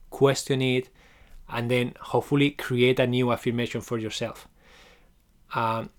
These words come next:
decluttering, check with inner voice if something really resonates with heart.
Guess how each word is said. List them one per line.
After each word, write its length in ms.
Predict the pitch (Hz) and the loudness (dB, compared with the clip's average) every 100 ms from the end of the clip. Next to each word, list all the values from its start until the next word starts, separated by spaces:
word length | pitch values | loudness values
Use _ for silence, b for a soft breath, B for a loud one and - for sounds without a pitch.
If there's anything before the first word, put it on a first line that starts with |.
| 123 | -2
decluttering, 640 | 127 - 151 156 165 165 | 0 6 6 6 2 2
check 200 | - 147 | 2 2
with 180 | 156 151 | 2 -2
inner 260 | 143 147 143 | -2 0 2
voice 600 | 120 135 151 160 - - - _ _ _ - | 4 6 6 4 -4 -10 -16 _ _ _ -4
if 160 | - | -4
something 680 | - - 135 135 - 156 - | 0 2 2 2 -2 -2 -2
really 380 | 143 123 135 143 | -6 0 2 2
resonates 500 | 123 131 - 131 127 | 2 0 0 -2 -2
with 160 | 120 - | -4 -4
heart. 320 | 120 117 - | -4 -4 -6